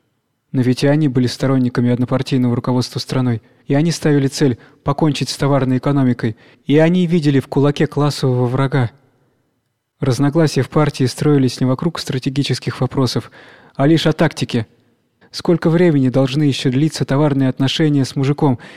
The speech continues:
и как долго останется легальной частная собственность на землю? В какой мере и то, и другое должно контролироваться государством, и как в финале все-таки положить этому конец?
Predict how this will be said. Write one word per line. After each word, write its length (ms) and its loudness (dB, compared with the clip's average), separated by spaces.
и 60 -2
как 220 0
долго 320 2
останется 520 -2
легальной 540 2
частная 360 -2
собственность 520 -2
на 100 0
землю? 360 0
В 80 -20
какой 300 2
мере 320 4
и 20 2
то, 160 4
и 60 4
другое 360 2
должно 320 0
контролироваться 760 0
государством, 680 0
и 80 -2
как 220 0
в 20 -12
финале 460 2
все-таки 380 -2
положить 460 2
этому 360 0
конец? 500 0